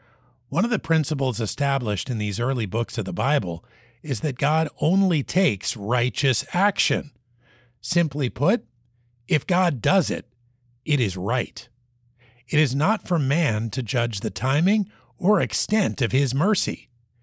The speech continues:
With that being said, let us also establish that he acts in judgment only when the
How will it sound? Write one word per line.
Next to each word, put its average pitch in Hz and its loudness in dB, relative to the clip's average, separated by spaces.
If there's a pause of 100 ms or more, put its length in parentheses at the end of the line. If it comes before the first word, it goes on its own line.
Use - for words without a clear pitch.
(600)
With 151 -2
that 170 2
being 120 0
said, 131 -2 (420)
let 143 0
us 127 0
also 180 4
establish 101 -4 (320)
that 131 -2
he 185 4
acts 156 0
in 110 -4
judgment 127 0 (440)
only 151 2
when 135 0
the 120 -2